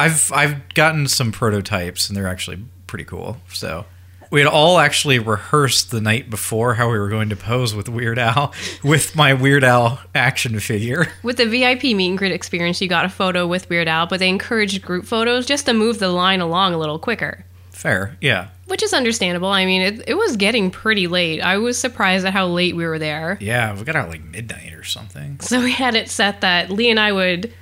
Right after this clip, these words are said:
Speaker 2: be on either side of Al, and then we had our partners on the outer ends, so we could crop it in various ways, which I'm sure makes our partners feel great <laughs> being cropped out, but they know the deal.
Speaker 1: We, we went into this with a plan,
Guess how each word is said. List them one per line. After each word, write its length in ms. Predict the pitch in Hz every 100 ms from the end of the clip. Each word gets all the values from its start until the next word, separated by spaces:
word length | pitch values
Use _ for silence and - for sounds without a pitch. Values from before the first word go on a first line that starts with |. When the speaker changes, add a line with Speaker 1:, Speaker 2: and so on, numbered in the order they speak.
| - - - -
Speaker 2:
be 120 | 220
on 200 | 185 175
either 220 | 254 269 254
side 240 | 233 214
of 80 | 185
Al, 340 | 175 170 160
and 80 | 185
then 80 | 190
we 60 |
had 120 | 208 185
our 60 |
partners 360 | 185 202 190 185
on 100 | 175
the 120 | 175
outer 180 | 170 165
ends, 480 | 165 156 151 175 - -
so 160 | - 214
we 160 | 220
could 180 | 226 208
crop 340 | - 196 185 180
it 80 |
in 140 | 170 165
various 420 | 160 165 175 185
ways, 300 | 175 165 175
which 160 | 196 190
I'm 160 | 226
sure 400 | 240 285 269 262
makes 360 | 202 202 196 -
our 300 | 160 165 170
partners 460 | - 180 170 170 185
feel 180 | - 180 -
great 480 | - 185 170 156 - - -
<laughs> 120 | -
being 320 | 277 - 370
cropped 520 | 220 - 240 240 - -
out, 480 | 214 185 175 - 185 - - - 233 202
but 160 | 220
they 120 | 233
know 160 | 226 185
the 100 | 165
deal. 400 | 156 139 143 160 - -
Speaker 1:
We, 480 | 160 170 180 175 175
we 240 | 175 180
went 220 | 202 214
into 180 | 175 151
this 260 | 135 123 -
with 160 | 123
a 60 | 127
plan, 640 | - 117 107 104 101 104